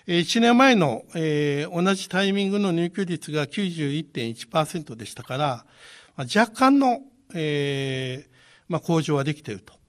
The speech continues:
いうことですが、そもそも我々はここをもう少し高いレベルで、えー、作っていこうとしておりましたので、そういう意味ではコロナの影響がどうしても、えー、長引いているなと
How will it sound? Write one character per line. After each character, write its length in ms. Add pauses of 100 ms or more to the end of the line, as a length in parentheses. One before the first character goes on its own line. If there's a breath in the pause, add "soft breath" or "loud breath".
(400)
い 80
う 100
こ 120
と 140
で 100
す 160
が、 320 (340 soft breath)
そ 160
も 120
そ 120
も 140
我 180
々 300
は 80
こ 160
こ 160
を 60
も 140
う 40
少 200
し 220
高 300
い 80
レ 100
ベ 120
ル 120
で、 340 (460 soft breath)
え 300
ー、 40
作 160
っ 20
て 140
い 60
こ 140
う 60
と 100
し 100
て 80
お 80
り 80
ま 140
し 60
た 100
の 160
で、 240 (380 soft breath)
そ 220
う 60
い 60
う 40
意 60
味 140
で 80
は 280
コ 140
ロ 140
ナ 100
の 100
影 160
響 140
が 120
ど 80
う 60
し 40
て 80
も、 300 (440 soft breath)
え 720
ー、 40
長 240
引 80
い 20
て 100
い 20
る 100
な 180
と 140